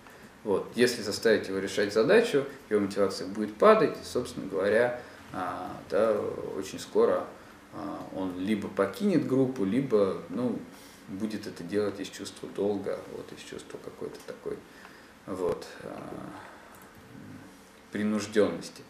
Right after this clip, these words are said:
Вот. Волонтёр обладает только своими знаниями и умениями, из которых следует его компетенс-, э, компетенция и ответственность. Да?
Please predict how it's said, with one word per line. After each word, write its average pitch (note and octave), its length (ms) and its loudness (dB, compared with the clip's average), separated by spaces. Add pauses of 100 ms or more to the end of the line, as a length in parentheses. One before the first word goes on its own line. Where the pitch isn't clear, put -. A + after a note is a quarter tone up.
(400)
Вот. - 300 6 (160)
Волонтёр C3+ 400 8
обладает A2+ 480 8
только A2+ 280 4
своими G2+ 480 2
знаниями F#2+ 520 0
и F#2+ 40 0
умениями, G2 760 2 (280)
из G2+ 100 -6
которых - 400 6
следует B2 400 2
его G2 120 0
компетенс-, B2 640 -6 (220)
э, F#2+ 180 -8
компетенция G2 640 0
и A2 100 -2
ответственность. - 800 -2 (460)
Да? A2+ 180 -2